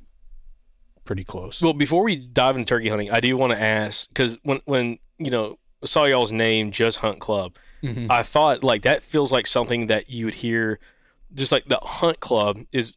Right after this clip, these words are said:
Speaker 2: to me, very much, uh, part of, like, the Southern culture, like, hunting
Speaker 1: Right.
Speaker 2: clubs, okay? You
Speaker 1: Yep.
Speaker 2: know, big lease property,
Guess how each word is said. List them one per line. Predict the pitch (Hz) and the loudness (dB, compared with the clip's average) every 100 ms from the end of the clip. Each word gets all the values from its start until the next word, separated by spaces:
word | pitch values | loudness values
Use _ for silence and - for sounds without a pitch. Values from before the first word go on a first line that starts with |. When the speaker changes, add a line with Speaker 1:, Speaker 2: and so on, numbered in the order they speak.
| - | -6
Speaker 2:
to | 120 | -2
me, | 127 139 131 120 - | 0 0 -2 -4 -10
very | 110 110 113 123 135 135 127 | -18 -6 0 2 2 0 -2
much, | 117 117 117 117 - - _ _ _ _ _ - | -2 0 2 2 -2 -8 _ _ _ _ _ -2
uh, | 117 107 104 101 98 - - | 2 2 0 -2 -4 -10 -6
part | - 127 | 0 2
of, | 117 | 0
like, | 110 | -4
the | 104 | -4
Southern | - 131 120 | 0 0 0
culture, | 110 107 101 98 | -2 -6 -6 -8
like, | 101 | -8
hunting | - 139 117 | -4 0 0
Speaker 1:
Right. | 107 | 0
Speaker 2:
clubs, | - 107 90 90 | 2 0 0 -8
okay? | 107 113 110 | -8 -2 0
You | 123 | 2
Speaker 1:
Yep. | 117 | 0
Speaker 2:
know, | 110 | 0
big | 113 139 135 | 0 0 2
lease | 135 127 | 0 -2
property, | - 131 120 127 | 0 2 2 0